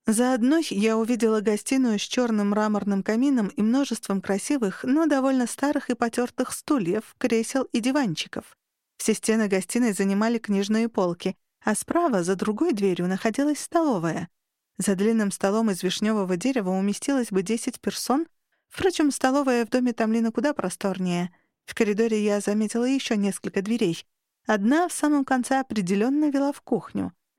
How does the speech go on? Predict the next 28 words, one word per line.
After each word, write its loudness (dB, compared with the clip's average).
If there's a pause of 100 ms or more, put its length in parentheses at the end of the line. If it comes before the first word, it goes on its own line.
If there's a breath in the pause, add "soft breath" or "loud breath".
(240)
Я 2
попала 0
в -12
городской -2
дом. -2 (400)
Однажды 0
я 2
была 2
в -12
похожем -2
доме. -2 (220)
Давно, 0
в -10
детстве. -4 (320)
Отец 0
взял 0
меня -2
с -8
собой, 0
и 0
мы 2
поехали 0
в -10
самый 0
большой -2
город -2
на 0
землях, -2